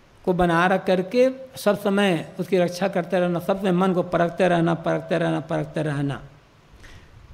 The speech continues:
साहब कहते हैं, केवल दृष्टा बन करके रह जाना है, दृश्यों को देखते जाओ, देखते जाओ।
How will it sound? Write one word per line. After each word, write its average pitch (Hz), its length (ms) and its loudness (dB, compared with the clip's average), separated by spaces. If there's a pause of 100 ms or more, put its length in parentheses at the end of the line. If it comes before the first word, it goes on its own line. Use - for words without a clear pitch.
साहब 180 180 2
कहते 220 200 -2
हैं, 226 460 0 (380)
केवल 247 440 4 (1200)
दृष्टा 202 340 4
बन 196 200 2
करके 175 260 2
रह 160 180 0
जाना 143 300 -2
है, 131 460 -8
दृश्यों 175 360 2
को 165 100 0
देखते 170 340 0
जाओ, 190 160 0
देखते 180 280 -6
जाओ। 214 200 -4